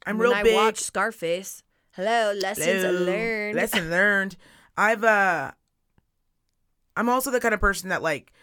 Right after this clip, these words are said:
Speaker 1: if I go to, like, a, like, a carny show, like, a carny, like, you know, they put up the fucking,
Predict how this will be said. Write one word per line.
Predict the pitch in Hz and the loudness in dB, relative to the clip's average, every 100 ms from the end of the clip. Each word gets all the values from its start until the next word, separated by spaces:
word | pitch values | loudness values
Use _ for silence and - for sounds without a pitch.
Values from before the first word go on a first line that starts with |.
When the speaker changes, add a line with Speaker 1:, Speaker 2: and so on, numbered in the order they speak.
| _ _ - | _ _ -8
Speaker 1:
if | 175 | -2
I | 185 | 0
go | 196 | 0
to, | 196 | 0
like, | 185 180 | -2 -2
a, | 165 147 - | -2 -2 -6
like, | 147 143 | -12 -14
a | |
carny | - 180 165 180 | -10 -4 -4 -6
show, | - 190 196 220 _ _ _ _ - | -4 -4 -4 -8 _ _ _ _ -6
like, | 165 | -6
a | |
carny, | 160 175 180 175 | -2 -2 -2 -2
like, | 156 - | -6 -8
you | 170 | -10
know, | 156 147 | -10 -8
they | 147 | -8
put | 175 160 | -4 -4
up | 160 - _ | -4 -10 _
the | - 156 | -10 -10
fucking, | - 151 151 143 | -8 -10 -8 -12